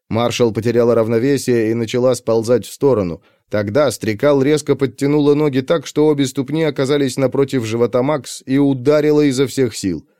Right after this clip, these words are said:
Маршал отлетела назад. Еретичка вскочила и приземлилась сверху.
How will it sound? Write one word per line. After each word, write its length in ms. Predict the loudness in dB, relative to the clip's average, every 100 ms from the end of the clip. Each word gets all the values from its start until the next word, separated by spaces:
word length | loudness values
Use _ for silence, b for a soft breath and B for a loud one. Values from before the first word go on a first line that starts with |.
| _ _ _
Маршал 500 | -4 -2 -2 0 0
отлетела 500 | 0 -2 -2 0 0
назад. 440 | -2 -2 -2 -2 _ _ _
Еретичка 680 | -2 0 0 -2 -4 0 0
вскочила 580 | 0 -2 -2 -2 2 2
и 100 | 2
приземлилась 720 | 0 0 2 2 2 2 -2
сверху. 560 | -4 -2 -2 -4 -16